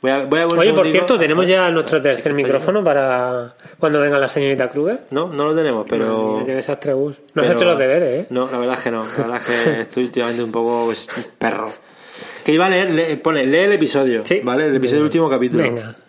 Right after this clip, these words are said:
Speaker 1: Que es, "Este contenido se genera a partir de la locución del audio, por lo que puede contener errores". Vamos a ver.
Speaker 2: Hombre,
Speaker 1: Yo creo, yo
Speaker 2: esperemos
Speaker 1: creo
Speaker 2: que no, esperemos que no contenga errores.
Speaker 1: Si más tres tendencia, el garganta, que creo que puedo decir que es uno de los peores inicios, comida,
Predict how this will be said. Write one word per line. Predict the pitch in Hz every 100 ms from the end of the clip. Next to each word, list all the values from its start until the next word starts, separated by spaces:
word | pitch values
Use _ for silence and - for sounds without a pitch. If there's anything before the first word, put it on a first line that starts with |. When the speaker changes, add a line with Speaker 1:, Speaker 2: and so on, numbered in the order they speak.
| _ -
Speaker 1:
Que | 131
es, | 143 156
"Este | 147
contenido | 180 165 175
se | 180
genera | 151 165
a | 156
partir | 147 165 160
de | 147
la | 131
locución | 127 123 - 165
del | 156
audio, | 143 175 170
por | 139
lo | 127
que | 120
puede | 113 135 151
contener | 135 127 139
errores". | 120 120 107
Vamos | 127 127
a | 127
ver. | 127 139
Speaker 2:
Hombre, | 160 139
Speaker 1:
Yo |
creo, | 151
yo |
Speaker 2:
esperemos | 151 160 165
Speaker 1:
creo | 165
Speaker 2:
que | 160
no, | 170 185 123
esperemos | - 139 147
que | 175
no | 160 143
contenga | 131 123 139 131
errores. | 123 175 143 113
Speaker 1:
Si | - - 165
más | 180 208 - -
tres | 185 170 -
tendencia, | 170 156 165 170 165 143 139
el | 151
garganta, | 147 143 151 170 151 135
que | 135 123
creo | 160 170 143
que |
puedo | 127 165 170
decir | 156 - 160 143
que | 156
es | 180 370
uno | 208 196
de | 165
los | 170
peores | - 165 185 160
inicios, | 160 160 160 -
comida, | 147 156 180 147 117